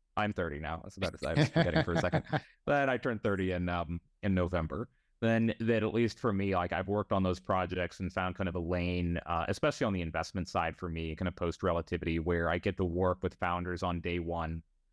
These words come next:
Speaker 1: then help support, uh, support them, support their growth,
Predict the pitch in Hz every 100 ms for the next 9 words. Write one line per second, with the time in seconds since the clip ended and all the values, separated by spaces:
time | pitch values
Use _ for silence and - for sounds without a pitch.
0 | _ _ _ - 151 143 135 120 - -
1 | - 104 95 98 _ _ _ _ _ _
2 | _ _ _ _ 120 107 95 73 120 95
3 | 104 - 98 92 87 - 107 92 98 87
4 | 90 87 85